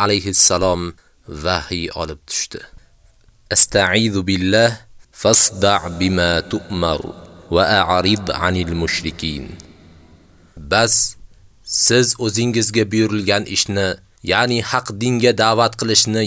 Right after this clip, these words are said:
yuzaga chiqaring va mushriklardan yuz o'giring. Nabiy sallallohu alayhi va sallam da'vatning yangi marhalasi boshlangani,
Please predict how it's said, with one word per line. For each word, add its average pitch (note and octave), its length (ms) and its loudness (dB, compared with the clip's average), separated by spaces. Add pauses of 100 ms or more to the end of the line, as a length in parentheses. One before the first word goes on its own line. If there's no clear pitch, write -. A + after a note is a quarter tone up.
yuzaga G#2 400 0
chiqaring A#2+ 420 0 (600)
va F#2+ 80 2 (100)
mushriklardan F#2+ 840 -2 (600)
yuz F#2 140 -2 (100)
o'giring. D#2 360 -8 (1120)
Nabiy A2+ 320 0
sallallohu B2 580 2 (140)
alayhi A#2+ 320 0
va A#2+ 80 4 (160)
sallam A#2 380 2 (640)
da'vatning B2 580 0 (240)
yangi A#2+ 280 0 (100)
marhalasi A#2 480 2 (100)
boshlangani, A2 720 0